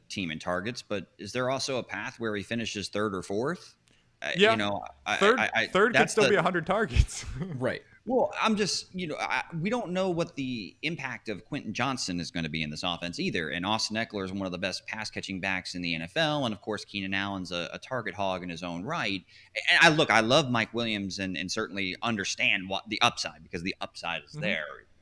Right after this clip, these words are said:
Speaker 1: That's the hesitations that I have. That's the only hesitations I'm trying to talk through with you guys and, and present
Speaker 2: That's fair.
Speaker 1: as far as some things that could make me pump the brakes a little bit for a breakout season for Mike Williams.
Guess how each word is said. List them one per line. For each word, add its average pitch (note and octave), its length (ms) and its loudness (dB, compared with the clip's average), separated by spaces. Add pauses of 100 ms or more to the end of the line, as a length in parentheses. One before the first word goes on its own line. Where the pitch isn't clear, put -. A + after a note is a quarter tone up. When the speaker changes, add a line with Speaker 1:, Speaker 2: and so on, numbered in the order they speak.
(120)
Speaker 1:
That's A#2+ 260 0
the G#2 160 -2
hesitations G2 720 -4
that F2 100 -6
I E2+ 140 -2
have. E2 300 -2 (300)
That's A#3+ 180 2
the A3 100 0
only G3+ 120 2
hesitations C#3+ 480 2
I'm A#2+ 140 4
trying A2+ 200 0
to G2+ 40 -2
talk A2 300 2
through F#2 140 -4
with F2 140 -8
you F2 80 -6
guys F2 360 0
and, F2 120 -8
and F#2+ 160 -6
present A2+ 460 2
Speaker 2:
That's - 0 -
fair. C#4 300 2
Speaker 1:
as A2 160 2
far G#2 240 0
as F#2+ 260 -4
some D#3+ 420 0
things C3+ 280 -2
that A2+ 100 0
could A2 140 -6
make A2+ 180 -2
me A2+ 60 -4
pump G#2+ 240 -8
the F2+ 60 -16
brakes G2 260 -2
a F#2 40 -6
little F2+ 160 -4
bit F2 200 -4
for F2+ 100 -6
a F2 40 -6
breakout E2 420 -4
season D#2+ 260 -8
for - 80 -20
Mike D2+ 220 -10
Williams. - 420 -12